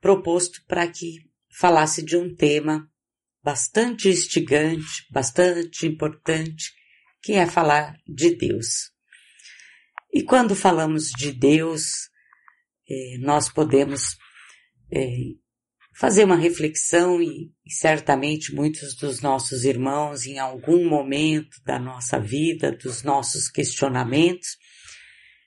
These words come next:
fizemos ou faremos ainda a pergunta, né?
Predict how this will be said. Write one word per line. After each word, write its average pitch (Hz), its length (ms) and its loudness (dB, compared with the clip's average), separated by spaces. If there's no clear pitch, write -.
fizemos 226 680 4
ou 208 160 4
faremos 170 920 0
ainda 143 560 -4
a 135 40 -2
pergunta, 120 640 -4
né? 139 220 -8